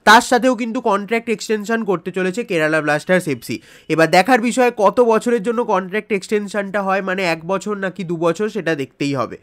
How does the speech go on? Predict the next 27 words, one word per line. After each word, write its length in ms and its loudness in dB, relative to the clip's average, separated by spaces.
মানে 200 4
কেরালা 460 4
কিন্তু 300 -4
তাদের 280 2
কোর 360 2
টিমটা 380 -2
ধরে 260 0
রাখতে 280 -2
চাইছে 340 -2
এবং 320 -2
পুরো 180 -2
একটা, 380 4
আহ, 680 2
সেরা 380 2
টিম 300 -4
বানানোর 320 0
চেষ্টা 360 -2
করছে। 280 -4
কেরালা 420 2
এরকম 380 2
অনেক 380 -2
পরিবর্তন 600 0
হতো, 200 -2
সেটাই 320 -2
কেরালার 440 0
এতদিন 500 -4
সাকসেস 540 -6